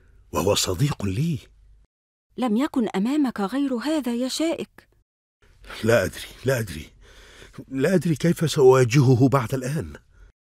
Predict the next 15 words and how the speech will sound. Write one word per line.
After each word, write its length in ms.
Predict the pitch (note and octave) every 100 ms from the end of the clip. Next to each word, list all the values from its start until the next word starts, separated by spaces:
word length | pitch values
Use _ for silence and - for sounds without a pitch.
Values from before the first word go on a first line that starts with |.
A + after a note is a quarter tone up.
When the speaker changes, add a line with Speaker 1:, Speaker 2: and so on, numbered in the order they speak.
| _ _
Speaker 2:
ولكنه 840 | - F#3+ F3+ F#3 F3 F3+ B3+ C#4 C#4
لم 200 | A#3+ D4
يتعرف 640 | A#3 F3 G3 G#3+ D#3+ -
عليك. 540 | C#3 A#2+ E2+ - - _ _ _ _ _ _ -
Speaker 1:
أنا 380 | A#3+ C#4 G#3+
أعرف 600 | F3+ E3 B3 A3+ D#3+ D3+
يا 180 | F3 D3+
طاغورة، 680 | E3 E3+ D3 B3 C#4+ D3 - _ - - _ _ _ _ -
أعرف 680 | B2+ C3 A2 F2 - - - _ _ _ _ _ _ _ _ _ _ _ _
أنني 360 | E2+ F#2+ G2 G2
طعنت 680 | - - F2 F#2+ G2+ D2 D#2
صديقي. 680 | - F2 D#2 C#2+ - - - _ _ _ _ _ _ _ _ -
Speaker 2:
عندما 500 | A#3 F#3 G3 F#3+ E3
تهدأ 360 | - B3 F3
الأمور، 600 | - E3+ - G#3+ D4+ G#4